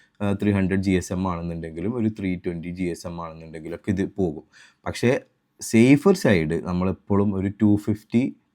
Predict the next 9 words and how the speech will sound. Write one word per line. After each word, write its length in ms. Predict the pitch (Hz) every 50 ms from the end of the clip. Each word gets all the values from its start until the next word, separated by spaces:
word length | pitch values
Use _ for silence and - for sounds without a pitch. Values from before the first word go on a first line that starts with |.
| -
ടു 140 | 113 104 95
എയ്റ്റിയുടെ 460 | 92 87 82 - - 92 95 90 90
ഇടയിലുള്ള 580 | 95 - - 87 82 85 82 80 87 85 85 87
പേപ്പർ 380 | 85 - 90 85 78 - 90 87
ഇതിൽ 200 | 82 87 87 90
യൂസ് 240 | 90 90 92 92
ചെയ്യുന്നതാണ് 360 | - 98 90 85 82 82 80 80
നല്ലത്. 280 | 78 76 76 78 78 -
കാരണം, 380 | 87 82 80 78 82 92 107